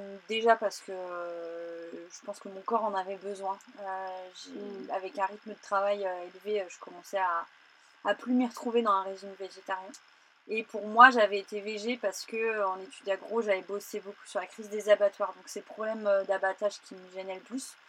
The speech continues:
Speaker 2: Mm.
Speaker 1: puisque des élevages, euh, on en trouve des élevages, euh, raisonnés, où le bien-être animal est respecté, euh, comme chez nous. Donc c'est plutôt la question d'abattage où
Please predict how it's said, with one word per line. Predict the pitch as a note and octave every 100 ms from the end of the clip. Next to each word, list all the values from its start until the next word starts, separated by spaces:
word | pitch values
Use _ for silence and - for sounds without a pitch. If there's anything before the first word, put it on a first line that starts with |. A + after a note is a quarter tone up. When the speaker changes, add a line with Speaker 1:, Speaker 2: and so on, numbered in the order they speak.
| -
Speaker 2:
Mm. | A#3+ A3
Speaker 1:
puisque | G#3 -
des | G#3+ G3 F#3+
élevages, | F#3+ F#3+ G#3+ G#3 F3
euh, | E3+
on | F3 F3
en |
trouve | - - F#3+
des | F3 E3
élevages, | E3 E3+ F3+ F3
euh, | E3+ E3
raisonnés, | F3+ F3 F3+ F#3 G3 G3
où | F3
le | F3 F3
bien-être | F3+ - -
animal | F#3 F3+ F3+
est | F3+
respecté, | F3 - F#3 - G3+ F#3+
euh, | F3
comme | F#3 F3+
chez | - F3
nous. | A3 - - - - - -
Donc | A#3
c'est | A#3 A#3+
plutôt | A#3+ D4
la | C#4+
question | B3 B3 -
d'abattage | B3 A3 A3 A3 B3 B3 A3
où | G#3+